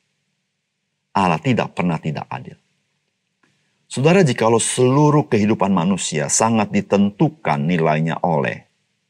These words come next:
materi, popularitas, kepandaian,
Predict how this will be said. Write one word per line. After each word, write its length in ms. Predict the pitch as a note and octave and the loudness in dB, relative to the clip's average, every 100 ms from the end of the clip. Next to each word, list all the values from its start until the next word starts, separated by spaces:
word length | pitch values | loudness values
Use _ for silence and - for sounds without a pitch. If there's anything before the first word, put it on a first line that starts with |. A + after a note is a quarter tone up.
| _ _ _ _ _ _ | _ _ _ _ _ _
materi, 640 | - E2 D#2 D#2 D2+ G#2+ - _ _ _ _ _ _ _ _ _ _ | -2 -2 2 0 0 -4 -8 _ _ _ _ _ _ _ _ _ _
popularitas, 880 | F2+ E2+ - - - - E2 - - _ _ _ _ _ _ _ _ | -2 0 2 2 0 -4 -6 -8 -16 _ _ _ _ _ _ _ _
kepandaian, 800 | - - E2+ E2+ D#2+ D#2 D#2 G#2+ | -4 -2 0 0 0 0 0 -2